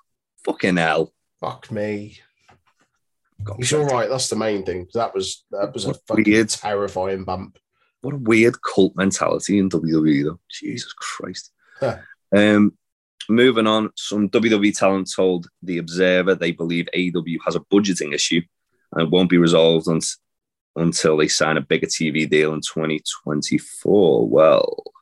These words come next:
Speaker 1: Tony Khan is saying that something big's on the horizon, which we'll get to in a bit.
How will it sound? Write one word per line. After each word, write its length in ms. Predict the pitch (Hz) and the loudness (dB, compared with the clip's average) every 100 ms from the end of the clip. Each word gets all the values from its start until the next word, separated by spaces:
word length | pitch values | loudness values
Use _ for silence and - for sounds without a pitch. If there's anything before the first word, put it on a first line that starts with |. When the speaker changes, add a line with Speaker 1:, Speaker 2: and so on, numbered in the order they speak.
| _ _ _ - - - - _ _ _ _ - | _ _ _ -20 -20 -20 -20 _ _ _ _ -8
Speaker 1:
Tony 240 | - 78 | -2 -2
Khan 320 | 73 76 73 73 | 0 0 0 0
is 140 | - | 0
saying 300 | 78 76 73 | 0 0 -2
that 80 | 67 | -6
something 420 | - 76 - 73 | -6 -4 -2 -2
big's 400 | 71 71 - - _ - | 0 0 0 -4 _ -6
on 140 | 71 | -4
the 60 | 71 | 0
horizon, 440 | 76 73 71 73 | 2 4 4 2
which 140 | 73 - | -4 -6
we'll 80 | 67 | -2
get 180 | 73 - | -2 0
to 120 | 73 | -2
in 60 | |
a 40 | 69 | 0
bit. 260 | 87 87 | 2 0